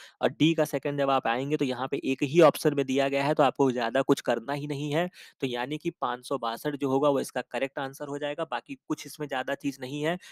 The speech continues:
आराम से यहाँ पे दिया गया है, इसको बाकी चीज़ों को आप पढ़िएगा और नोट डाउन कर लीजिएगा कि कौन चीज़ें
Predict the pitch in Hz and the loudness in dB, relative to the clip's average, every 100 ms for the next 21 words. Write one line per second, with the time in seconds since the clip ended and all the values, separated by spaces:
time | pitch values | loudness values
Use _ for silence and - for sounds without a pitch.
0 | - - 117 131 156 151 151 139 135 139 | -12 -4 0 2 0 -2 -4 -4 -6 -6
1 | 131 135 139 135 139 139 127 - 147 131 | -2 0 2 2 2 0 -2 0 2 6
2 | 117 - 143 139 143 139 139 131 - 123 | 4 4 2 6 8 10 8 6 4 2
3 | 113 139 156 170 151 127 123 117 127 143 | 4 4 6 6 4 6 6 8 4 6
4 | 147 139 143 147 170 - 127 135 139 131 | 2 2 2 0 0 -2 -2 -2 -4 -10
5 | 165 | -10